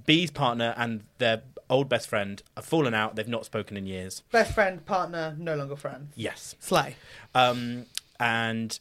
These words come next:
Speaker 1: uh, they, uh, B unfortunately went through a traumatic event and
Speaker 2: Oh, no.
Speaker 1: told their friend, and their friend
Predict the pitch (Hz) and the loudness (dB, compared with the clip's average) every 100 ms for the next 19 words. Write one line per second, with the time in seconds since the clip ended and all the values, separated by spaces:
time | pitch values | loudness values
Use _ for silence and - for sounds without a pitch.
0 | - 117 110 110 107 101 104 113 117 120 | -4 -2 0 -2 -2 -4 -2 -2 -2 -4
1 | 110 107 107 - 117 110 98 113 101 110 | -4 -4 -4 -2 -2 -2 -4 -8 -8 -8
2 | 101 - 110 101 98 - 98 - 101 107 | -8 -8 -8 -6 -8 -8 -10 -10 -8 2
3 | 170 202 196 - 110 110 190 147 147 165 | 4 4 0 -4 -4 -4 -4 2 4 4
4 | 160 156 139 139 143 160 151 156 160 98 | 2 0 0 0 2 2 2 -2 -8 -8
5 | 98 92 117 110 110 | -10 -4 -2 -2 -4